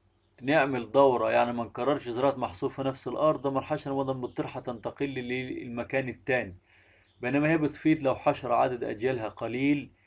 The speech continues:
وبتصيب عوائل محدودة زي مثلًا بق القصب الدقيق.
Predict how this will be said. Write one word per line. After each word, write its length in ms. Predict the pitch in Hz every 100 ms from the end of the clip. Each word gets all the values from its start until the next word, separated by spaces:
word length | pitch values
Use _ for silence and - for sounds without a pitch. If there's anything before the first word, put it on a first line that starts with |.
| _ -
وبتصيب 460 | 117 113 - 135 123
عوائل 500 | 113 117 123 120 110
محدودة 480 | - - 127 127
زي 160 | 113 120
مثلًا 460 | 123 - 110 104 98 -
بق 300 | 127 - 117
القصب 440 | 98 131 131 131
الدقيق. 520 | 120 147 - 165 -